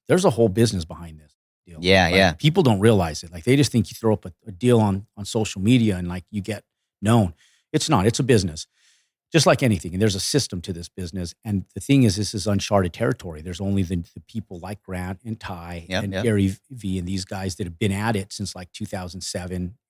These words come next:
Speaker 1: eight, nine, ten, eleven, twelve, that na-, are now household names because they figured it out.
Speaker 2: Right.
Speaker 1: But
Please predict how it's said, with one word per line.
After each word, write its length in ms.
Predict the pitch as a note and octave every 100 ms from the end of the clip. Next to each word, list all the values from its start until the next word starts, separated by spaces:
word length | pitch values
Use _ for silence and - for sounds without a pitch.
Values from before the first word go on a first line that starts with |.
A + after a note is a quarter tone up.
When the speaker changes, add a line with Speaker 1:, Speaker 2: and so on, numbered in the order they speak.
| A2
Speaker 1:
eight, 180 | G2+ G2
nine, 200 | F#2+ F2+
ten, 120 | F#2+
eleven, 200 | F#2 E2+
twelve, 360 | - F#2 F#2 - _ _ _ -
that 140 | G2 F#2
na-, 240 | G2+ G#2 -
are 80 | G2
now 600 | G2+ B2 A#2+ G#2 F#2+ -
household 460 | - G#2+ - G#2+ G#2
names 320 | A2 C#3+ A2+
because 540 | - - - G2+ F#2 - _ G#2
they 60 |
figured 380 | F#2+ B2+ G2+ F2+
it 80 | G#2
out. 280 | C3 F#2+ _ -
Speaker 2:
Right. 220 | F#2 D#2+ _ _ _ _ _ _
Speaker 1:
But 100 | -